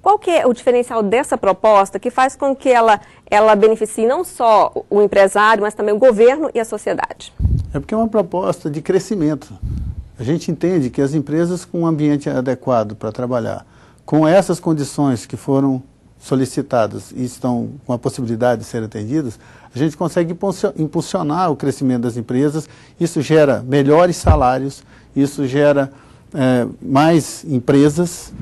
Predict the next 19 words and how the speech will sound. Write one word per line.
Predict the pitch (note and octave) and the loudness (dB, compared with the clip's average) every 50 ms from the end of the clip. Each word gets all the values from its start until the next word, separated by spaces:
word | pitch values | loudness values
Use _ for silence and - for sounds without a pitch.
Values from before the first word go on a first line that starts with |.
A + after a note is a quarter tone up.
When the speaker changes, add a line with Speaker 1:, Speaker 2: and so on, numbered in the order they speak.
| - - - - - | -18 -18 -12 -4 0
Speaker 2:
mais | C3 C#3+ D#3 D#3 C3+ C#3+ | 2 4 4 2 2 0
empregos, | D#3 C#3+ C#3+ - D3+ D3 D3 D3+ D3+ D3 D#3+ D#3 - - - - - - - - - - | -2 -4 -2 0 2 4 4 2 2 -2 -4 -6 -6 -14 -20 -20 -20 -20 -20 -16 -6 -2
e | D3 D3+ D#3 | 2 4 6
aí | D3 D3 D#3+ E3+ | 6 6 6 4
a | |
gente | E3 E3 F#3+ F3 - F#3+ F3 - _ - _ - | 4 0 -2 -4 -6 -8 -10 -10 _ -20 _ -4
consegue | - C#3+ C#3+ C#3+ - D#3+ D#3 D3 | 0 0 0 2 2 0 0 2
aumentar | D#3+ E3 F3+ F#3+ F3+ - - F3 | 0 0 0 0 -2 0 0 0
a | G3 | 0
arrecadação | G#3 F3+ E3+ - D3+ C3 C3 A#2+ - C#3+ B2 | 2 0 0 0 0 0 0 -2 -2 -4 -4
do | A#2 A2+ | -4 -4
Estado | A2+ - - D#3 F3+ F3+ C#3 B2+ | -6 -4 -2 -2 0 0 0 -2
através | B2+ B2+ D#3 D3+ C#3+ D3+ E3 E3+ E3 | -4 -2 -2 -2 0 2 2 0 0
de | F3+ | -2
um, | F#3+ G3 F#3+ F3+ D3 C#3+ | -4 -4 -4 -6 -6 -6
de | C#3 | -4
uma | E3 E3+ E3 | -2 0 0
agenda | D3 E3+ F#3 F#3+ F#3+ | 0 0 -2 -2 0
positiva. | - A3 G3+ G#3+ G#3 - - F3+ E3 C#3+ A2 | 0 0 0 -2 -4 -4 -4 -2 -2 -2 -4